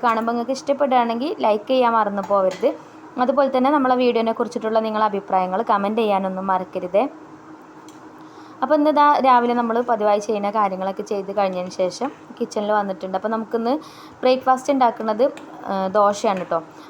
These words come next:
അപ്പോൾ ദോശമാവ് കയ്യിലുണ്ടെങ്കിൽ പിന്നെ ഒരു പേടിയില്ല. രാവിലെ കുറച്ച് വൈകി വന്നാലും, ഏഹ്, നല്ല ഇൻട്രസ്റ്റ് ആട്ടോ ജോലികളൊക്കെ ചെയ്യാൻ.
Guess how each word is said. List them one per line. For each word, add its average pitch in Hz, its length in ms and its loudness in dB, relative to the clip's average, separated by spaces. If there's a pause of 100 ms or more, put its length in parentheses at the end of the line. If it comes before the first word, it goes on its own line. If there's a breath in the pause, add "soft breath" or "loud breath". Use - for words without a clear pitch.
അപ്പോൾ 214 200 -4
ദോശമാവ് 220 500 2
കയ്യിലുണ്ടെങ്കിൽ 240 600 2
പിന്നെ 220 180 -2
ഒരു 220 240 0
പേടിയില്ല. 208 400 2 (100)
രാവിലെ 185 340 4 (120)
കുറച്ച് 214 300 -6
വൈകി 196 360 0
വന്നാലും, 202 400 0 (520 loud breath)
ഏഹ്, 185 180 -4
നല്ല 202 240 -2
ഇൻട്രസ്റ്റ് 202 340 -2
ആട്ടോ 190 240 0
ജോലികളൊക്കെ 196 420 0 (100)
ചെയ്യാൻ. 190 280 0